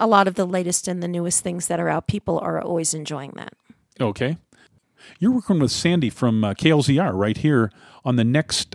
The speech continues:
Speaker 2: fifty initiative that we've got going. Well, what's that all about?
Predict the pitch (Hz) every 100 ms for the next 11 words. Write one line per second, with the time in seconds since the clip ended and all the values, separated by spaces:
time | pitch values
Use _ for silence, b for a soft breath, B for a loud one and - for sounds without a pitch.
0 | - - 180 - 151 120 117 113 113 101
1 | 95 98 110 117 - 113 110 123 110 101
2 | - b - 196 240 302 - - - 214
3 | 180 104 90 95 90 -